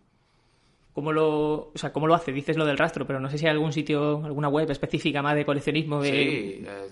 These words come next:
Speaker 2: hay una que de hecho ni he encol-, ni he, ni he entrado todavía, pero sé que existe, que es todo colección. Que soy una pasada, que soy, pero ya en Wallapop puede encontrar maravillas, ¿eh?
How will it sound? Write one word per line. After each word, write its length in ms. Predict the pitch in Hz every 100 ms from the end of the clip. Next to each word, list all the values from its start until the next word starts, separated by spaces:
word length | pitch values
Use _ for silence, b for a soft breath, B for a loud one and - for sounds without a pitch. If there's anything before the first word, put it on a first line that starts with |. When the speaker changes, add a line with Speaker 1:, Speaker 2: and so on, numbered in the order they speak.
| -
Speaker 2:
hay 160 | 120 127
una 180 | 156
que 100 | 156
de 120 | 135 127
hecho 180 | 135
ni 240 | 131 120 120
he 40 |
encol-, 360 | 127 123 127 -
ni 340 | 123 113 107
he, 480 | 110 120 127 131 131
ni 220 | 120 120
he 40 | 123
entrado 280 | 127 131 127
todavía, 440 | 127 120 143 160
pero 180 | 123 113
sé 120 | 123
que 60 | 123
existe, 320 | 123 175 139
que 80 | 135
es 60 |
todo 220 | 127 127 113
colección. 540 | 104 101 107 107 104 _ _ _ _ _ _ _ _ _ -
Que 120 | 104
soy 180 | - 110
una 200 | 110 101
pasada, 400 | 95 - 87 90
que 80 | 92
soy, 480 | 92 90 90 92 95
pero 180 | 92 95
ya 100 | 98
en 120 | 95
Wallapop 400 | 92 90 101 107
puede 160 | 117 117
encontrar 420 | 104 95 98 95
maravillas, 540 | 92 85 131 104
¿eh? 40 | 101